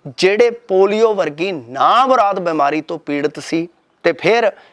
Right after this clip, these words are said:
ਚੱਲਣ ਫਿਰਨ ਤੋਂ ਅਸਮਰੱਥ ਜਿਹੜੇ ਬੱਚੇ ਸੀ, ਨੌਜਵਾਨ ਸੀ, ਉਹ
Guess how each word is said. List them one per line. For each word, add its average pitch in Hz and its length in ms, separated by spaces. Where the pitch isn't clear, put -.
ਚੱਲਣ 302 580
ਫਿਰਨ 180 280
ਤੋਂ - 460
ਅਸਮਰੱਥ 156 580
ਜਿਹੜੇ 147 300
ਬੱਚੇ 135 400
ਸੀ, 147 220
ਨੌਜਵਾਨ 135 540
ਸੀ, 135 240
ਉਹ 180 200